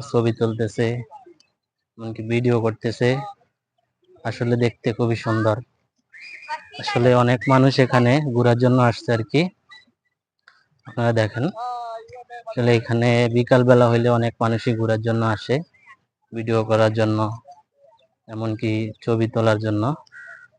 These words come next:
দেখেন আপনারা সবাই কত মানুষ, আমি একটু আপনাদেরকে চারপাশটা একটু ঘুরিয়ে ঘুরিয়ে দেখাইতেছি, আপনারা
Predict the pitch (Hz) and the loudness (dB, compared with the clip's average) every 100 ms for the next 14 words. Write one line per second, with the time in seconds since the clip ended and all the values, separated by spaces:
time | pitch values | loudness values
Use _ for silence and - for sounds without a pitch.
0 | _ 113 104 110 107 104 110 107 110 107 | _ -14 -12 -8 -8 -6 -6 -4 -4 -4
1 | 120 - 113 117 110 107 113 110 107 - | -2 -4 -2 -4 -2 -4 -4 -4 -4 -6
2 | 110 - 110 107 107 135 185 _ _ _ | -10 -6 -4 -4 -4 -8 -8 _ _ _
3 | _ _ 117 117 113 120 - 113 - 117 | _ _ -8 -6 -4 -6 -6 -10 -4 -2
4 | 117 120 117 120 120 117 117 117 120 - | 2 2 4 2 4 2 2 -2 -4 -2
5 | 123 185 _ _ _ - - - - - | -4 -4 _ _ _ -20 -20 -20 -20 -6
6 | 113 | -2